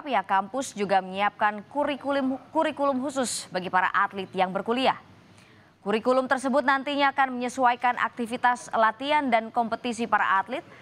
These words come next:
agar tidak mengganggu dan mudah dalam berkonsentrasi. Hingga saat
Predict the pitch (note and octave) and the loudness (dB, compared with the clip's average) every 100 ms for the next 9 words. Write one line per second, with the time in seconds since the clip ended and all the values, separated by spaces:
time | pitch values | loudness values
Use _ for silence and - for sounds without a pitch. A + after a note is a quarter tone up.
0 | - F3 F3+ F#3+ B3 A#3+ G3+ G#3 G3 B3 | -6 -4 0 0 2 0 0 -2 2 2
1 | C#4 C#4+ C#4+ A3 A3 A3+ B3+ A3+ E3+ - | 2 0 2 2 0 -2 -2 2 0 0
2 | - F3 F#3 F#3+ A3 G#3+ B3 A#3 A3 G3 | 0 2 2 0 -2 -2 0 2 0 0
3 | A#2 - - - - - - - - - | -10 -14 -14 -16 -16 -16 -18 -18 -16 -4
4 | F3+ G3+ A#3 | 2 2 2